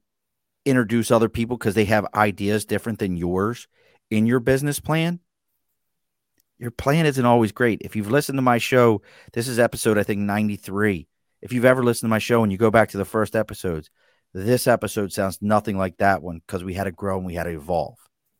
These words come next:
We had to get better at what we were doing. We had to make sure everybody felt welcome at the bar. So here we are, Vinny. It, we, we launch in twenty nineteen.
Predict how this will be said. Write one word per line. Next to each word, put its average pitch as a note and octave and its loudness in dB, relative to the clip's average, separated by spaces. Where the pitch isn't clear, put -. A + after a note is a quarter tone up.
We G2 -6
had G2+ -2
to F#2+ -4
get F#2 -8
better F2+ -2
at B1+ -12
what F2 -10
we F2 -12
were E2 -12
doing. D#2 -8
We G#2+ -2
had G#2 2
to G#2 0
make G2+ -2
sure - -6
everybody F#2+ 0
felt F#2+ -4
welcome F2+ -6
at F2 -8
the F2 -14
bar. D#2+ -4
So C3+ -4
here E3 -4
we E3 -2
are, B2 4
Vinny. F2+ -4
It, A2 -8
we, G#2 -4
we G2+ -4
launch A#2 4
in A2+ -8
twenty A#2+ 0
nineteen. C#3 -2